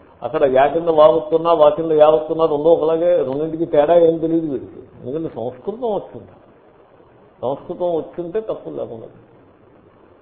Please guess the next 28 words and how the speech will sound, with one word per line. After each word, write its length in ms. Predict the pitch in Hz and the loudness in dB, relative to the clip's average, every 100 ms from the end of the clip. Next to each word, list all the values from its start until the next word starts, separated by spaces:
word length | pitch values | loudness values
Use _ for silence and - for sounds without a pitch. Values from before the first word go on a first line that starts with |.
| _ _ _ _ _ _ _ _ - | _ _ _ _ _ _ _ _ -18
నేను 260 | 147 156 156 | -10 -6 -4
ఒకసారి 500 | 151 160 170 147 143 | -4 -4 -2 -2 -2
భగవద్గీత 560 | 131 127 165 160 165 | -2 -2 -4 -2 -2
పారాయణ 420 | 143 139 143 151 143 | 0 2 4 4 2
చేస్తున్నారు 480 | 135 - 131 117 | -4 -8 -10 -10
ఒక 120 | 110 110 | -10 -10
ఆయన, 160 | 107 | -12
మైక్లో 440 | 104 123 156 170 175 | -2 0 0 0 -2
చేసేస్తున్నారు. 1080 | 156 - 143 - 123 107 _ _ _ - 117 | -4 -8 -14 -16 -20 -20 _ _ _ -18 -12
ఇవన్నీ 360 | 117 160 208 202 | -10 -8 -10 -10
చూసి 200 | 196 214 | -14 -8
ఏం 160 | 185 175 | -6 -4
చేయాలో 400 | 175 190 190 180 | 2 4 6 4
అర్థం 260 | - 180 | 2 -6
కాక 220 | 180 180 | -4 -4
నేను 200 | 196 180 | -4 -4
ఇబ్బంది 260 | 156 165 175 | -4 -4 -4
పడుతూ 280 | 160 165 180 | -4 0 2
ఉండేవాడిని. 460 | 156 165 185 143 | 2 4 4 4
ఇంక 120 | 135 139 | -2 -8
ఇప్పుడు 220 | 143 127 | -8 -6
ఇబ్బంది 240 | 120 156 | -6 -6
పడట్లేదు, 540 | 156 147 160 160 143 101 - - - - - _ - - | -6 -8 -10 -10 -10 -12 -20 -20 -20 -20 -20 _ -20 -16
దండం 240 | 104 127 | -12 -8
పెట్టి 180 | 127 139 | -6 -6
ఊరుకుంటున్నాను. 580 | 127 139 127 107 107 98 - - - _ _ - | -8 -12 -16 -16 -18 -20 -20 -20 -20 _ _ -4
మైక్లో 320 | 120 170 196 202 | 0 0 0 2
భగవద్గీత 520 | 156 180 175 180 | 2 0 -4 -6